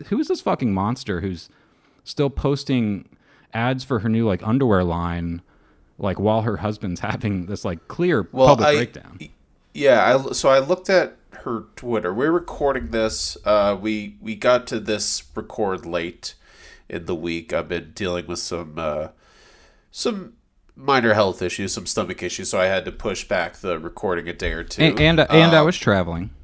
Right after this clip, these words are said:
Speaker 2: And you were traveling, but we, we had planned for that. So I'll, uh, this, this one's on me, as they usually are. But anyway, so, uh, just to timestamp it, we're recording this Wednesday night on the twenty-second. And the past two nights,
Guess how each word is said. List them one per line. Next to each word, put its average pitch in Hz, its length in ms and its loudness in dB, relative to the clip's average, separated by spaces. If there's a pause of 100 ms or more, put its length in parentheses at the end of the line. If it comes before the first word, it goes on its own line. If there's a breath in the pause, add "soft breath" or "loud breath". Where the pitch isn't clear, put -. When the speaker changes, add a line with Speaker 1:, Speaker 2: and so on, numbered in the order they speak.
(580)
Speaker 2:
And 117 180 -6
you 135 80 -8
were 151 100 -6
traveling, 90 400 -2
but 110 140 -4
we, 113 180 0
we 117 200 -6
had 123 120 -4
planned - 240 -16
for - 120 -20
that. - 200 -12
So 113 140 -2
I'll, 95 380 -2
uh, 90 100 -2 (220)
this, - 240 -6
this 95 200 -8
one's 95 200 -10
on 85 180 -6
me, - 240 -16 (420 loud breath)
as 214 180 2
they 220 100 6
usually 110 420 -2
are. - 160 -16
But 160 100 4
anyway, 98 360 0
so, 110 420 0
uh, 110 240 4
just 165 240 2
to 127 80 -8
timestamp 110 480 -2
it, 92 40 -6
we're 120 180 -4
recording 123 340 -2
this 110 180 -4
Wednesday 98 380 -6
night 87 200 -6
on 82 120 -10
the 87 80 -10
twenty-second. - 840 -6 (580 loud breath)
And 98 380 -2
the 107 80 2
past - 440 0
two 196 200 -4
nights, 90 580 -4